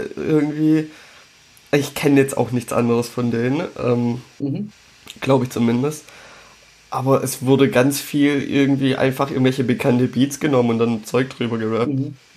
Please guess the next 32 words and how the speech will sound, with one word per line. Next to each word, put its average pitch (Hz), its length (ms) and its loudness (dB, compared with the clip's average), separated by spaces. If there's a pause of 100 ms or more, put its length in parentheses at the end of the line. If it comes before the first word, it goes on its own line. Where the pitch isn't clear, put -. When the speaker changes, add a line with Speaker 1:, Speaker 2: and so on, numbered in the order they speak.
(160)
Speaker 1:
Und, 127 300 -12 (360)
äh, - 720 -18
Speaker 2:
Wa-, 156 160 0
was 160 180 0
mir 156 300 4
f-, - 280 -10
äh, 151 160 -2
früher 175 240 -2
nicht 226 180 0
so 180 80 -4
richtig 175 260 -8
bewusst 196 460 -4
war, 208 260 -8 (1200)
die 165 100 -4
ver-, 139 480 4 (280)
verfolgen 180 420 0
so 202 140 0
einen 165 100 -2
Education-Ansatz. 143 1700 0 (1300)
Die 156 100 4
haben 156 80 0
ganze 190 280 0
Lieder 208 280 2
darüber, 185 580 2 (640)
wie 175 240 -10
man 202 160 2
sich 190 220 -6
gesund 196 380 0
ernährt. 160 720 -2
Speaker 1:
<laughs> 156 100 -4
Okay. - 400 -2 (580)
Speaker 2:
Also 165 220 0